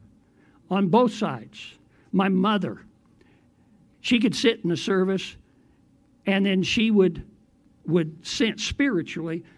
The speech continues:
she would smell roses, flowers, other things as the anointing just began to roll through and different scents for different anointings. It was phenomenal.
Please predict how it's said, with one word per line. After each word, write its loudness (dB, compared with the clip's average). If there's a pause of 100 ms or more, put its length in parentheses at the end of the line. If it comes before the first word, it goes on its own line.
(120)
she 0
would 6
smell -4 (2000)
roses, 2 (1000)
flowers, 0 (160)
other 4
things 0
as 2
the 2
anointing 0 (600)
just 0
began 0
to 0
roll 2
through 2
and -8
different 0 (220)
scents 0
for -6
different 2
anointings. 2
It -18
was -12
phenomenal. -4